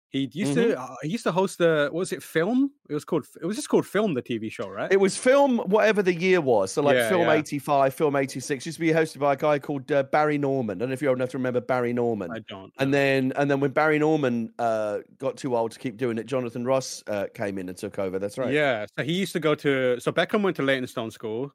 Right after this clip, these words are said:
Speaker 1: um, and I went to Norlington School for Boys, um, which was, uh, where, uh, he went, Jonathan Ross, and his mum used to live, uh, like, across the road from me. And my one, uh, run-in with Jonathan Ross,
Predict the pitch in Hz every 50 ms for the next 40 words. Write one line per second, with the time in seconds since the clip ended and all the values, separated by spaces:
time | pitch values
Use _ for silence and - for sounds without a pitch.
0 | _ _ 127 120 117 117 113 113 110 117 - 113 113 120 110 120 131 127 127 113
1 | 110 - 120 113 117 117 123 127 135 127 - 139 127 - - 139 131 120 - 131
2 | 107 - 113 110 123 151 180 170 - - _ _ _ _ _ _ _ _ - 113
3 | 110 110 110 110 110 113 123 - 120 117 117 - - 127 117 113 117 - - 120
4 | 110 113 113 113 113 110 110 107 107 110 - - 107 107 110 107 107 104 110 -
5 | - - - - - 185 180 131 113 95 90 - 117 - 135 123 120 - - 123
6 | 110 113 135 127 - - 110 120 127 - 127 123 139 147 143 127 113 113 110 -
7 | - 113 107 113 113 107 98 95 101 - - 104 107 104 101 98 - - 110 -
8 | - 110 _ - 131 110 - - - 107 104 113 120 120 113 98 _ _ _ _
9 | _ - 117 104 101 101 92 - _ - - _ _ _ _ - 120 113 110 117
10 | 120 131 135 139 131 139 151 165 175 180 175 147 143 139 139 135 127 123 123 -
11 | - - _ - 139 123 143 147 151 147 139 123 117 117 107 120 123 113 - 127
12 | 120 120 117 - 127 110 113 120 113 101 101 - - - -